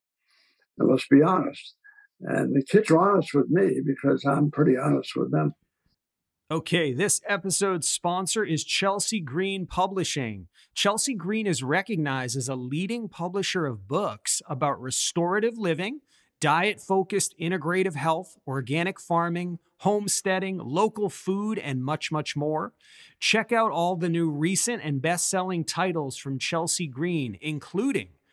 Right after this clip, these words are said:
Speaker 2: Understanding the Heart, Surprising Insights into the Evolutionary Origins of Heart Disease and Why It Matters by Doctor Stephen Hussey, who we had on the show recently.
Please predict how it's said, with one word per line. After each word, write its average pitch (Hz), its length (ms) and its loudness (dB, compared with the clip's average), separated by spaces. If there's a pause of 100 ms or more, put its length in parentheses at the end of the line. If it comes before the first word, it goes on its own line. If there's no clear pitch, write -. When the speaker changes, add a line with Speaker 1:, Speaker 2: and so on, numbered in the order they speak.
(360)
Speaker 2:
Understanding 208 1000 -2
the 170 100 0
Heart, 147 360 -2 (360)
Surprising 202 640 0
Insights 190 560 0
into 180 240 -2
the 170 180 -4 (140)
Evolutionary 202 880 0
Origins 180 760 -2
of 151 180 -2
Heart 233 260 0
Disease 151 500 -2
and 151 180 -2
Why 139 300 2
It 156 220 -2
Matters 151 640 -2 (400)
by 143 100 2
Doctor 147 380 0
Stephen 165 460 0
Hussey, 160 440 2
who 175 120 6
we 147 100 2
had 139 160 2
on 135 160 0
the 127 80 -2
show 143 220 0
recently. 135 800 -2